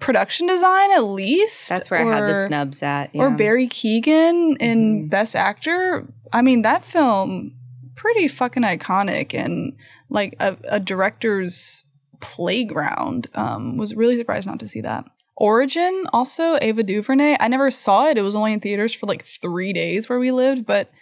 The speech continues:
Speaker 1: the
Speaker 2: Yeah.
Speaker 1: trailer gave me goosebumps.
Speaker 2: I assumed it would be in next year's consideration with the release date, but, like, Zone of a,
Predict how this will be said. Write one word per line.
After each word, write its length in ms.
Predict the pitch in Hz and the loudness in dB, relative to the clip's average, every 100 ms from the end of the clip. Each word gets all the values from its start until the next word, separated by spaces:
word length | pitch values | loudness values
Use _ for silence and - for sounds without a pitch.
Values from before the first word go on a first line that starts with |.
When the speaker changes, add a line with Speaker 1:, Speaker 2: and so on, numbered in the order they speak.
| _ _ | _ _
Speaker 1:
the 100 | - | -2
Speaker 2:
Yeah. 140 | 226 233 | -2 0
Speaker 1:
trailer 280 | 208 277 311 | 0 0 0
gave 140 | 254 | 2
me 160 | 233 180 | 0 -2
goosebumps. 680 | 196 269 - - - - - | -8 -8 -6 -8 -8 -10 -4
Speaker 2:
I 100 | 208 | -2
assumed 500 | 262 254 - 247 254 | -2 -2 -2 -2 0
it 60 | 202 | -2
would 120 | 196 | -2
be 80 | 175 | -2
in 100 | 165 | -2
next 340 | 160 165 - | -4 -6 -6
year's 240 | 160 156 - | -4 -4 -6
consideration 720 | 156 - 143 143 143 143 139 | -8 -6 -4 -4 -4 -4 -6
with 120 | 139 _ | -6 _
the 220 | - 143 131 | -6 -4 -4
release 340 | 143 143 170 | -6 -6 -6
date, 200 | - 156 | -4 -2
but, 100 | 151 | -2
like, 160 | 151 147 | -4 -4
Zone 200 | 147 170 | -2 -2
of 60 | 170 | -2
a, 140 | 165 | -6